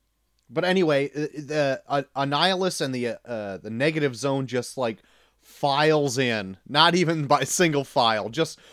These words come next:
plows through the Crunch, destroying the kiln, like, killing much of everybody on there, and then just tears ass through, uh, Xandar, taking out pretty much all of the Nova Corps in one fell swoop.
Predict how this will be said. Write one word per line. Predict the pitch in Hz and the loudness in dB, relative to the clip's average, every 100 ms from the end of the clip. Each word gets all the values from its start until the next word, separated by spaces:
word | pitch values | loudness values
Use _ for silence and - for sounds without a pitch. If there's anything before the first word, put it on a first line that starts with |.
| _ - | _ -18
plows | - 156 156 156 175 170 151 - | -12 0 6 8 8 6 4 -4
through | - 147 139 131 | -4 -2 0 -2
the | 123 | -4
Crunch, | - 123 123 - | -4 -4 -4 -8
destroying | 120 - - 151 151 135 | -12 -10 -6 -4 -2 -4
the | |
kiln, | 131 - 123 123 127 117 _ _ _ _ _ _ _ | -8 -6 -4 -4 -6 -10 _ _ _ _ _ _ _
like, | - 117 - _ - _ _ _ | -6 -6 -8 _ -20 _ _ _
killing | - 208 185 151 | -2 0 2 0
much | 139 147 135 | 0 -2 -2
of | 113 | -4
everybody | 135 139 131 127 117 | -2 0 0 0 -2
on | 113 120 113 | -2 -4 -4
there, | 104 104 110 - _ _ _ 131 | -6 -4 -6 -10 _ _ _ -8
and | 135 | -4
then | 143 143 | -2 -2
just | 143 - - | -4 -6 -12
tears | - - 170 170 143 | -12 -4 0 0 0
ass | 135 131 127 - - | -2 -2 -2 -4 -8
through, | 131 123 117 117 - | -6 -4 -4 -6 -6
uh, | 113 104 | -6 -6
Xandar, | 98 117 127 131 117 98 92 95 - _ _ _ _ _ | -6 -4 -4 -4 -4 -2 -2 -4 -8 _ _ _ _ _
taking | - 156 147 131 | -6 -4 -4 -4
out | 123 - _ _ _ - | -4 -8 _ _ _ -8
pretty | 170 160 | -2 0
much | 147 131 - - - | 0 -2 -4 -10 -2
all | 143 147 147 | 2 4 2
of | 135 117 101 | 0 -2 -4
the | 123 | -4
Nova | 117 120 123 110 | 0 0 0 -4
Corps | - 107 98 95 98 _ _ _ - | -4 -4 -2 -4 -6 _ _ _ -6
in | 139 117 | -4 -2
one | 123 127 | -2 -2
fell | - 135 120 | 0 0 0
swoop. | - 107 90 | -4 -8 -10